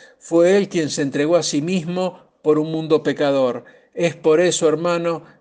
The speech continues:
que debemos permitir que Jesús renueve nuestros corazones hoy, y luego debemos agradecerle por el poder limpiador de su sangre. Y nunca, nunca debes olvidar que el propiciatorio de nuestro Dios reconciliador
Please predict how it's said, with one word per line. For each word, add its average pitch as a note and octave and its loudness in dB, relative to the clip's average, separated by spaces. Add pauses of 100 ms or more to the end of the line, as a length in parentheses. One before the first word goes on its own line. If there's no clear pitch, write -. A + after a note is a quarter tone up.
que D#3 2
debemos F3 2
permitir D#3 -2
que D#3+ -4
Jesús D#3+ -4
renueve E3 -2
nuestros D3+ -4
corazones C3 -4
hoy, C3 0 (340)
y C#3 -2
luego F#3 2
debemos D3 -2
agradecerle E3+ 0 (240)
por C#3+ -2
el C3 -2
poder E3+ 0
limpiador C#3 0
de B2+ -4
su C3+ -8
sangre. B2 -6 (220)
Y D3 0
nunca, F3 0 (140)
nunca E3+ 0
debes E3 2
olvidar E3 0
que C#3+ 0
el C3+ -2
propiciatorio C3+ 0
de D3 4
nuestro C3 -4
Dios D#3 0
reconciliador C#3 -4